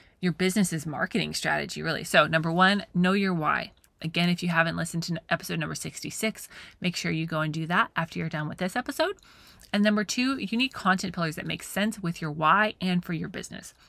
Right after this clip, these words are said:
Number three, you've gotta have a servant hearted mission, y'all. Like, we are in business to serve people, so your content should serve people as well. Number four, you need some street cred, or E E A T. <laughs>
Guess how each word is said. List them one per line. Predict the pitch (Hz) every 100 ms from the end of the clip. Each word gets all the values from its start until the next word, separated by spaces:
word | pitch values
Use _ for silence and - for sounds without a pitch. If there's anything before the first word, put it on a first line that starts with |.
| _ -
Number | 180 165
three, | - 175 190 277 - - - -
you've | 190 180 _
gotta | 180 165 170
have | 175 156
a |
servant | 165 160 156 -
hearted | 165 151 147
mission, | 147 143 156
y'all. | 147 147
Like, | 151 147 -
we | - 170 220
are |
in | - 170
business | 165 165 170 170
to | -
serve | 143 165 180
people, | - 208 226 247 - - -
so | -
your | 160 156
content | - - 180 202 233
should | - 185 165
serve | - 160 147
people | 160 147 -
as | 151 147
well. | 156 143 185 302 - - - -
Number | 175 165
four, | - 196 220 269 302 - - _ _
you | 160 165
need | 165 165
some | 175
street | 160 160 -
cred, | 151 151 147 -
or | 151 160 185 - -
E | 190 - 190 -
E |
A | 170
T. | 180 165 - 175 - - -
<laughs> | -